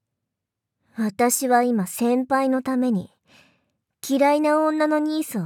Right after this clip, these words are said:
手にはめたおちんちんを可愛がってあげてるんです。お礼の一つくらい進んで言えないんですか？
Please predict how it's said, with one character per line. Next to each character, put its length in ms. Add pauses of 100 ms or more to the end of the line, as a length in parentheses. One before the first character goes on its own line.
(640)
手 160
に 160
は 100
め 140
た 200
お 120
ち 260
ん 80
ち 160
ん 100
を 120
可 180
愛 180
が 120
っ 20
て 140
あ 80
げ 120
て 140
る 140
ん 60
で 100
す。 160 (1800)
お 180
礼 220
の 160
一 220
つ 120
く 120
ら 100
い 80
進 380
ん 80
で 140
言 100
え 40
な 140
い 80
ん 60
で 100
す 100
か？ 460